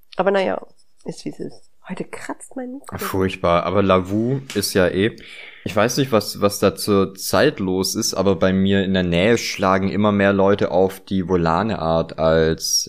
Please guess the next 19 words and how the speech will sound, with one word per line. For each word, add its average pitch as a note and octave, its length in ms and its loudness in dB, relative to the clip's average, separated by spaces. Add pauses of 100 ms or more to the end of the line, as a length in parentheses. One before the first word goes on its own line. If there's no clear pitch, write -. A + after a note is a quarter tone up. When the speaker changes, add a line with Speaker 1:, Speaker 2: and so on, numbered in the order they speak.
Speaker 2:
äh, D#2 400 0 (1400)
im F#2+ 220 4
Namen, F#2+ 540 2
wie F2+ 120 -4
nennt E2+ 160 0
man G2 120 0
das F2+ 160 -6
dann, E2+ 240 0
als E2 300 0
Tag - 340 -4
haben? C3+ 260 0
Speaker 1:
Als - 180 -6
Hashtag, E3 540 -2
ja. D#3 380 -2 (640)
Äh, D#3 440 0
Speaker 2:
Ja. F3 100 2
Speaker 1:
find D#3+ 140 0
ich - 80 -20
gut. F3+ 300 -8